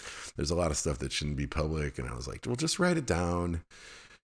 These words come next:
You know, even if it doesn't come to light for twenty years, this man is, like, a, he is an artist of the highest caliber across decades, from the sixties to the twenty twenty, twenty tens, you know, like,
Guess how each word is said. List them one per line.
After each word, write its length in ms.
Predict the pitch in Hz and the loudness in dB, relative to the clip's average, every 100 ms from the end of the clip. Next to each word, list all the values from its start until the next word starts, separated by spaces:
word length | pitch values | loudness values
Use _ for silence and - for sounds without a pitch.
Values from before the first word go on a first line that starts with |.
| _ | _
You 60 | 107 | 4
know, 220 | 120 117 | 6 8
even 200 | 127 127 | 8 6
if 80 | 107 | 4
it 80 | 95 | 2
doesn't 220 | 92 92 | 4 4
come 180 | 90 76 | 4 4
to 60 | |
light 220 | 76 76 | 4 4
for 120 | 76 69 | 2 -2
twenty 280 | 80 80 | 2 2
years, 400 | 76 73 76 76 | 2 2 2 0
this 200 | 92 101 | 0 2
man 300 | 123 135 123 | 6 6 6
is, 140 | 92 78 | 6 4
like, 220 | 78 65 | 2 2
a, 260 | 57 50 50 50 _ _ _ _ _ - | -2 -2 -6 -10 _ _ _ _ _ -12
he 240 | - 107 | -4 0
is 140 | 117 90 | 2 2
an 100 | - | 4
artist 400 | 92 101 92 - | 6 6 4 2
of 80 | 80 | 0
the 60 | |
highest 360 | 78 80 78 78 | 2 2 2 0
caliber 500 | 85 78 76 69 65 | 2 2 0 0 -2
across 380 | 69 78 73 - | 0 0 0 0
decades, 720 | 78 65 90 - 73 65 65 | -2 0 0 0 -2 -2 -2
from 140 | 82 73 | -2 0
the 80 | |
sixties 600 | 73 - 110 - - 87 - | 2 2 4 4 4 2 0
to 100 | - | -4
the 120 | 71 | -6
twenty 460 | - - 95 87 | -6 -2 0 0
twenty, 500 | 73 - 85 82 65 64 | -2 -4 -2 -2 -4 -4
twenty 280 | 101 98 | -2 0
tens, 500 | - 85 80 65 62 | -2 -2 -4 -4 -6
you 80 | 69 | -4
know, 220 | 71 82 | -2 -2
like, 240 | 76 73 | 0 -2